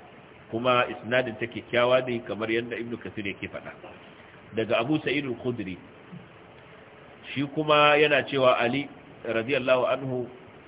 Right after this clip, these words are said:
ya hana su su hau raƙuman sadaka, wato raƙuman zakka, yayin da suke a Yaman. Ya shugabantar musu da wani mutum cewa shi zai jagorance su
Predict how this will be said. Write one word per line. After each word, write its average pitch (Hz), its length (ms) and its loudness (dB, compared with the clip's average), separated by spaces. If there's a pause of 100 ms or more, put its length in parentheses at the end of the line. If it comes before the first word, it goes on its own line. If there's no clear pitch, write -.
(400)
ya 131 320 6
hana 143 420 0
su 135 160 -10
su 120 120 -4
hau 127 340 0
raƙuman 127 800 2
sadaka, 110 460 -4 (100)
wato 95 260 -10
raƙuman 120 440 -2
zakka, 92 340 -10 (720)
yayin 127 220 2
da 131 100 -2
suke 120 400 -4
a 104 100 -2
Yaman. 113 300 -2 (1000)
Ya 131 120 -2
shugabantar 156 600 0
musu 160 260 -4
da 123 80 -2
wani 135 200 2
mutum 123 320 -4 (280)
cewa 127 320 6
shi 147 160 0
zai 151 200 0
jagorance 101 880 -2
su 110 100 -14